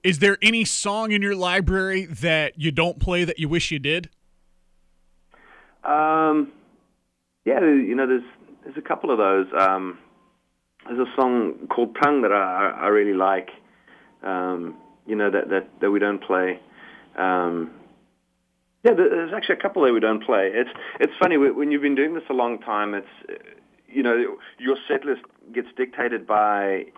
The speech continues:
Speaker 2: you know, radio singles that you've had.
Speaker 1: Right.
Speaker 2: Because, you know, people come to the shows, they wanna hear those songs that they know from the radio. So there's certain songs you kinda have to play.
Speaker 1: Mm-hmm.
Speaker 2: And then <laughs> once you've been doing it long enough, um, you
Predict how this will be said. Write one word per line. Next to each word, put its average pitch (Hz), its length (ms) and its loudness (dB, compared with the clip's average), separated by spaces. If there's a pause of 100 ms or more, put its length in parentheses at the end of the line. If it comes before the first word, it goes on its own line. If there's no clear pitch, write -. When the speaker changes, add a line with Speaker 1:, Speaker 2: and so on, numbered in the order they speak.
Speaker 2:
you 120 120 -4
know, 107 120 2
radio 120 460 2
singles 98 240 -8
that 101 140 -8
you've - 100 -16
had. 85 260 -14 (240)
Speaker 1:
Right. 135 280 0
Speaker 2:
Because, 117 320 -4
you 110 80 -2
know, 113 80 -2
people - 240 -6
come 117 200 -2
to - 80 -12
the 101 160 -2
shows, 120 320 0
they 110 80 -2
wanna 98 440 -2 (600)
hear 127 160 0
those 117 200 0
songs 131 220 -4
that 110 120 -6
they 113 60 -4
know 107 180 -2
from - 80 -10
the 92 80 -2
radio. 92 340 -2 (120)
So 90 200 -2 (1040)
there's 143 160 0 (100)
certain 151 320 -2
songs 127 200 -2
you 117 80 -8
kinda 123 200 -2
have 120 220 -2
to 135 80 -4
play. 143 320 -2 (180)
Speaker 1:
Mm-hmm. 156 260 -2
Speaker 2:
And 143 100 -4
then 113 300 -6
<laughs> - 80 -16
once 123 260 0
you've 113 240 -2 (200)
been 113 160 -4
doing 127 200 0
it 139 80 0
long 104 180 0
enough, 98 240 -4 (800)
um, 92 460 -4 (400)
you 120 240 -6